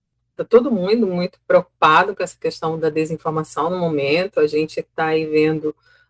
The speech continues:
o T S E agindo diretamente, o S T F agindo diretamente. A gente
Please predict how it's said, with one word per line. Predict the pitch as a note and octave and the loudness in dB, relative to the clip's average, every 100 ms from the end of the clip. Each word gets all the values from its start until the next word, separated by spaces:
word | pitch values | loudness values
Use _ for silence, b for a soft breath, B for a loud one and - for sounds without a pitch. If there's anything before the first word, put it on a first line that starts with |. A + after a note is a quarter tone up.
| - | -14
o | E3 | 0
T | F#3+ | 6
S | F3 F3+ F3 | 6 6 4
E | E3 | 6
agindo | E3+ D#3 E3 E3+ | 4 2 -4 -4
diretamente, | E3 E3 D#3 D3+ D3+ D#3+ - | -2 -2 0 -2 0 -2 -2
o | D#3 | 0
S | D#3 - | 0 2
T | D#3 | 2
F | D3+ E3 D#3+ D3 | 2 0 -4 -4
agindo | D3+ D3+ E3 E3 | -4 -4 -8 -6
diretamente. | E3+ D#3 D#3 D3+ D3+ E3 E3+ | -4 -2 -2 -2 -2 -2 -4
A | D#3 | -2
gente | D3+ D#3 - E3+ D3+ | -2 -2 -6 -10 -10